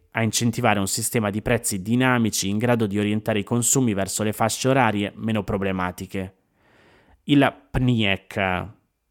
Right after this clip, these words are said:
cioè il piano di cui vi parlavo prima, dovrà essere approvato con rango di norma primaria. Non quindi limitarsi a essere un mero strumento di compliance nei confronti di Bruxelles,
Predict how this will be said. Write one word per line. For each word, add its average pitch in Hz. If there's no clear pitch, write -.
cioè -
il 92
piano 98
di 92
cui 98
vi 95
parlavo 95
prima, 90
dovrà 131
essere 127
approvato 120
con 107
rango 113
di 104
norma 110
primaria. 92
Non 175
quindi 120
limitarsi 110
a 110
essere 107
un 107
mero 123
strumento 117
di 104
compliance 113
nei 107
confronti 107
di 104
Bruxelles, 107